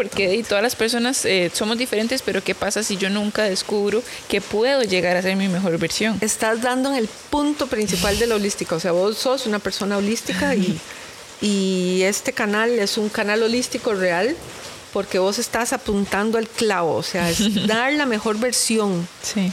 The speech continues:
Speaker 2: O sea, no importa lo que yo haga, lo que yo diga, o sea, no hay profesión, no hay, simplemente es, ¿qué haríamos sin, qué haríamos sin alguien que nos traiga la luz, que nos haga los servicios del agua, el
Speaker 1: Ujú.
Speaker 2: servicio?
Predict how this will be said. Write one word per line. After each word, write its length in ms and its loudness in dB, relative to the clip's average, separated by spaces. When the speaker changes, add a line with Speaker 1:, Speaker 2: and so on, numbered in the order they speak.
Speaker 2:
O 60 -8
sea, 220 0
no 320 2
importa 440 0
lo 120 0
que 120 0
yo 220 2
haga, 440 2
lo 140 0
que 140 -2
yo 160 2
diga, 400 2
o 60 0
sea, 280 0
no 240 2
hay 300 2
profesión, 880 0
no 120 0
hay, 220 0
simplemente 640 0
es, 180 -2
¿qué 140 0
haríamos 540 2
sin, 500 -2
qué 140 2
haríamos 400 2
sin 180 0
alguien 300 0
que 420 0
nos 340 -2
traiga 360 0
la 160 2
luz, 640 0
que 80 -2
nos 160 -2
haga 220 0
los 200 2
servicios 540 -2
del 180 2
agua, 540 0
el 120 0
Speaker 1:
Ujú. 60 2
Speaker 2:
servicio? 380 2